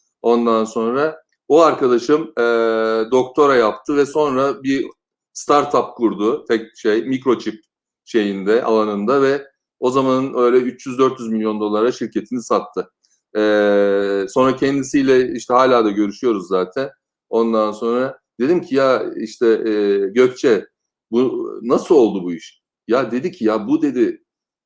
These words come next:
bu Türkiye'de olsan olur muydu? Türkiye'de olsan olmazdı. Bilgi olarak değil. Bak, bilgi aynı. Ben gi-, yüksek lisansa gittim. Sen de gittin Amerika Birleşik Devletleri'ne.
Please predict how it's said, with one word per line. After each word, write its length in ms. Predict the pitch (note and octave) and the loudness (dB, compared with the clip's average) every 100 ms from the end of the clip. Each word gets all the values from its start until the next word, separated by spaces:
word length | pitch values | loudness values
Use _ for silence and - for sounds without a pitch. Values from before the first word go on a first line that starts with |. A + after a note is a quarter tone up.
| _ - | _ -16
bu 120 | B2+ | -6
Türkiye'de 420 | - F#3 F3 D3 | -2 2 2 4
olsan 300 | D3 C3+ E3 | 2 2 0
olur 240 | D3 C#3 D3+ | 0 0 0
muydu? 260 | B2 F2+ - | -2 -10 -16
Türkiye'de 340 | F#3 G3+ G3 | -2 -2 2
olsan 280 | F3 E3 C3 | 0 0 -2
olmazdı. 680 | A2+ A2 A2+ D#3 C3 F2+ - | 0 0 0 -2 -2 -12 -10
Bilgi 320 | A2 C3+ F3+ | -8 -2 2
olarak 480 | F#3+ D#3 - - - A#3 | 4 4 0 -6 -4 -8
değil. 280 | B3+ F3+ _ | -6 -6 _
Bak, 140 | F#2 - _ _ _ | -8 -8 _ _ _
bilgi 340 | A#2+ F3 D#3 D#3 | -6 -4 2 2
aynı. 400 | D3 C#3 F2+ G2+ | 4 -2 -2 -2
Ben 160 | D3 | -2
gi-, 200 | D3 C3+ _ _ | -4 -12 _ _
yüksek 340 | - - E3 | -10 2 2
lisansa 400 | D3+ C#3 B2+ A2+ | 2 -2 -2 0
gittim. 300 | G#2+ F#2+ A#2 | -6 -4 -10
Sen 260 | A2 C3 C#3+ | -4 -4 -2
de 100 | C3+ | -6
gittin 380 | G2+ - A2 A2+ - | -6 -6 -8 -8 -6
Amerika 460 | A2 A2 G#2 G#2+ | -2 -2 -2 -2
Birleşik 320 | G#2 G#2 - | -2 -4 -6
Devletleri'ne. 520 | G#2+ F#2+ - F2+ G2+ | -2 -2 -4 -8 -8